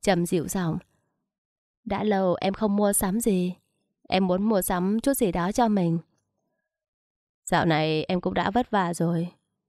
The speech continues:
em muốn bao nhiêu?" "Ba tỷ à?" Dũng cau mày hất tay Trâm ra, nhìn cô đầy hoài nghi. "Em mua cái gì mà ba tỷ? Em sống sung sướng quen rồi, nên ba tỷ đối với em nhẹ nhàng quá nhỉ?"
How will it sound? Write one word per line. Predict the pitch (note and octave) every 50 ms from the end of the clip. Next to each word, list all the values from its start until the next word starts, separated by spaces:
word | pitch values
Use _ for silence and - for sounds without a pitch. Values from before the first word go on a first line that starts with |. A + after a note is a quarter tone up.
| _ _ -
em | - F3 F3+
muốn | F3 E3+ E3 F3+ G3+
bao | G#3+ G3 F#3+
nhiêu?" | F#3+ F#3 G3 F#3+ F#3+ F#3+ G3+ G3 _ _ _ _ _ _ _ _ _ _ _ _ _ _ _ _ _ _ -
"Ba | A3+ A3 G#3+ G3+ G#3+
tỷ | - A3 G3+ E3+ D#3+
à?" | E3+ E3+ E3+ F3 F3+ F#3+ - _ _ _ _ _ _ _ _ _ _ _ _ _ _ _ _ _ _ _
Dũng | - - F3+ - E3+ G3
cau | - A3 G3+ F#3+
mày | F#3 F#3+ F3+ E3+ D3+ E3+
hất | F3+ A#3+ - -
tay | G#3 F#3+ F3+
Trâm | - G#3 F#3+ F#3 F#3
ra, | F#3+ F#3 F3+ F3+ F3+ F#3 - _ _ _ _ _ _ -
nhìn | F#3+ F3+ F3 F3
cô | - G#3+ G#3+ G#3+
đầy | G#3+ F#3 F3
hoài | E3 F#3 F#3 E3+ E3
nghi. | E3+ F3 F#3 F#3+ G3 G3 G3 _ _ _ _ _ _ _ _ _ _ _ _ _ _ _ _ _ _ _ _ _ _ _ _ _
"Em | - E3+ F3 F3
mua | F3 F3 E3+
cái | - F3 F3+
gì | G3 G#3 G3+ F#3
mà | E3+ F3 E3+
ba | F3 F#3+ F#3+ F#3+
tỷ? | - G3+ F3+ E3 D#3 D#3 D#3 _ _ _ _ _ _ _ _ -
Em | - F3+ F3+
sống | - - F3+ E3 F#3+ G#3
sung | G#3+ - A3+ F#3+ F#3
sướng | - - E3+ E3+ G3+
quen | - A3 G3+ G3
rồi, | F#3 F#3 E3+ E3+ E3 E3+ E3+ _ _ _ _ _ _ _ -
nên | F#3 F3+ F3+ F3+
ba | F#3 F3 F3
tỷ | - F3+ E3+ D#3+
đối | F3 F3
với | F#3 - A3+
em | - G3 F#3+ F#3 F3+
nhẹ | F#3+ F#3+ E3+ -
nhàng | F#3+ F#3+ F3 E3 E3 E3+
quá | F#3 F#3+ A#3
nhỉ?" | B3+ B3 F#3 E3 E3